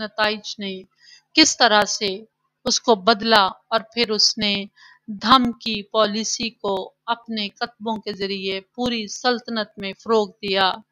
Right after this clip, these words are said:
और हर मजहब की न सिर्फ बुद्ध मत की सरपरस्ती की बल्कि दीगर मजाहब की भी सरपरस्ती की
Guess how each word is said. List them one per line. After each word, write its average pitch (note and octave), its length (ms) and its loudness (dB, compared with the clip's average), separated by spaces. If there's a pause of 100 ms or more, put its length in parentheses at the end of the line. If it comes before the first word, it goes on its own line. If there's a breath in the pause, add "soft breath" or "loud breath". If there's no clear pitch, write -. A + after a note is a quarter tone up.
(680 loud breath)
और A3+ 320 6 (960)
हर D4 260 2
मजहब A#3 480 -2
की G#3+ 160 -2
न G#3+ 140 -6
सिर्फ A#3 380 -6 (100)
बुद्ध A3+ 220 -4
मत C4 280 0
की C#4 80 -2
सरपरस्ती B3+ 640 2
की C4+ 200 -4 (360)
बल्कि A3+ 400 -2 (100)
दीगर C#4 400 0
मजाहब G#3 640 -2
की G#3 80 -10
भी F#3+ 220 -8
सरपरस्ती G3 720 -8
की F3+ 280 -10